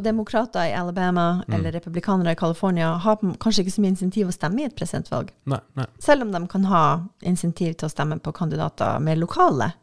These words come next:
Speaker 1: valg.
Speaker 2: Mm, mm.
Speaker 1: Em,
Speaker 2: Og også på grunn av denne her winner take all-dynamikken, liksom, så er det ikke antageligvis noe poeng å stemme på en tredjepartskandidat heller da, egentlig.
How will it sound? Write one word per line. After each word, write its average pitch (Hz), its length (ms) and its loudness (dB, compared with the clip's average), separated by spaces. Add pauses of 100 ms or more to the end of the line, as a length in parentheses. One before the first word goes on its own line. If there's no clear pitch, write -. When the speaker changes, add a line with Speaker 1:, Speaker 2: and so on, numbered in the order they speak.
(160)
Speaker 1:
valg. 110 340 0 (140)
Speaker 2:
Mm, 113 160 -2
mm. - 20 -6 (360)
Speaker 1:
Em, 160 500 4 (340)
Speaker 2:
Og 139 100 4
også 117 180 4
på 120 120 0
grunn 107 140 0
av 101 60 0
denne 98 120 0
her 98 100 2
winner 95 280 -2
take - 280 -6
all-dynamikken, 104 680 -2
liksom, 107 300 -4
så 90 260 -4
er 92 40 -6
det 98 140 -8
ikke 101 180 -4 (420)
antageligvis 127 480 2
noe 127 80 0
poeng 117 260 2
å 113 40 2
stemme 104 260 -2
på 110 140 0
en 110 100 -4
tredjepartskandidat 117 1400 -2
heller 131 300 -2
da, 107 120 0 (140)
egentlig. 113 400 -6